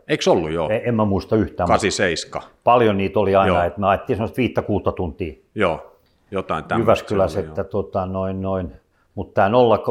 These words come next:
Speaker 2: nolla kolme seitsemän ja S nelonen ja sit me oltiin Delta A-ryhmään, niin ei ollut mun makuinen auto ikinä.
Speaker 1: Ja
Speaker 2: Ei ikinä mä en päässyt siihen kiinni.
Speaker 1: Ja voitit vaan neljällä puolella minuutilla kahdeksan seitsemän kisan tai
Speaker 2: Niin
Speaker 1: jotenkin.
Speaker 2: joo, sillä lailla sanotaan, että auto oli myös hyvä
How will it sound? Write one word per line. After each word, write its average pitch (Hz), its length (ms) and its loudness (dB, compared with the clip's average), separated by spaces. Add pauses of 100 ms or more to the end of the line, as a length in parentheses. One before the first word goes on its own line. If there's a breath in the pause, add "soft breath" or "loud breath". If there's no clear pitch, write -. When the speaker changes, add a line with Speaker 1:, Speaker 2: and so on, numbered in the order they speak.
Speaker 2:
nolla 135 260 4
kolme 110 300 2
seitsemän 110 480 0
ja 123 80 2
S - 80 -10
nelonen 104 340 -2
ja 92 40 0
sit 101 180 -10
me 107 100 -2
oltiin 98 280 -4
Delta 107 460 4
A-ryhmään, 85 480 2
niin 80 180 -12 (640)
ei 101 140 -2
ollut 104 180 2
mun 101 120 2
makuinen 90 380 -2
auto 87 180 0
ikinä. 80 340 -6 (520)
Speaker 1:
Ja 95 80 -4
Speaker 2:
Ei 101 200 -2
ikinä 95 260 -4
mä 87 140 -2
en 90 80 -4
päässyt 90 300 -2
siihen - 180 -14
kiinni. 76 420 -10
Speaker 1:
Ja 107 100 -2
voitit 104 320 2
vaan 104 140 4
neljällä 98 340 2
puolella 85 360 0
minuutilla 80 380 -8
kahdeksan 85 340 -4
seitsemän 80 400 -6
kisan 78 320 -6
tai 73 140 -6
Speaker 2:
Niin 76 80 -2
Speaker 1:
jotenkin. 151 260 0
Speaker 2:
joo, 139 200 6
sillä 135 240 -2
lailla 113 240 4
sanotaan, 104 280 -2
että - 120 4
auto 101 240 4
oli 98 120 0
myös 101 260 -2
hyvä 92 240 2